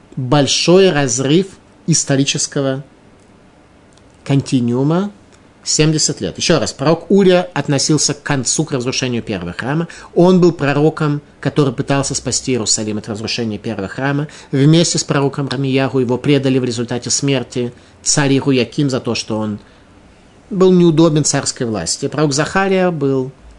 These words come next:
в вавилонском изгнании и говорил о возвращении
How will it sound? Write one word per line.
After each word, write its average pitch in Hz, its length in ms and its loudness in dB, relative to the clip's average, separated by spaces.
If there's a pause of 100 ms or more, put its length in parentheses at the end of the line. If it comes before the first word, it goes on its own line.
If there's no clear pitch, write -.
(100)
в 131 100 -6
вавилонском 127 600 0
изгнании 139 440 -2
и - 20 -4
говорил 123 320 -2
о 120 60 -2
возвращении 117 800 -6